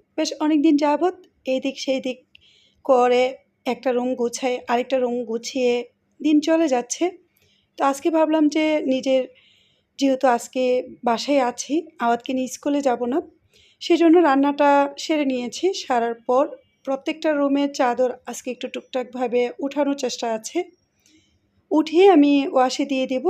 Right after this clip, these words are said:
হয়তো বা আজকে ধুয়ে নিব, গত দিন শুকিয়ে নিব, রৌদ্র দিব। আজকে আর দেওয়া সম্ভব হবে না, আর যদি হয়ে যায় ইনশাল্লাহ দিয়ে দিব। এদিকে আমার যে সোফার ভেলভেটের,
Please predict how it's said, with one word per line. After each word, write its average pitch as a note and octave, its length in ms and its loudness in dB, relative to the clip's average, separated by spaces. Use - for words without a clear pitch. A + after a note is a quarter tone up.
হয়তো B3+ 280 -2
বা A#3+ 180 -2
আজকে B3 320 -8
ধুয়ে C#4 220 0
নিব, C4+ 180 -2
গত A#3 240 -6
দিন A#3+ 280 -4
শুকিয়ে D4 400 -2
নিব, A3+ 280 -4
রৌদ্র B3+ 320 0
দিব। A3+ 240 -6
আজকে C#4 300 -2
আর A3+ 120 -4
দেওয়া A#3 180 -2
সম্ভব C#4 400 -2
হবে A3+ 240 -4
না, A#3 120 -6
আর C4 120 2
যদি C4+ 280 -2
হয়ে E4 240 4
যায় D4+ 180 4
ইনশাল্লাহ B3 500 -2
দিয়ে C#4 220 -2
দিব। A#3+ 220 -6
এদিকে D#4+ 280 2
আমার D#4 300 6
যে D4 200 -2
সোফার C#4+ 500 -2
ভেলভেটের, B3+ 600 2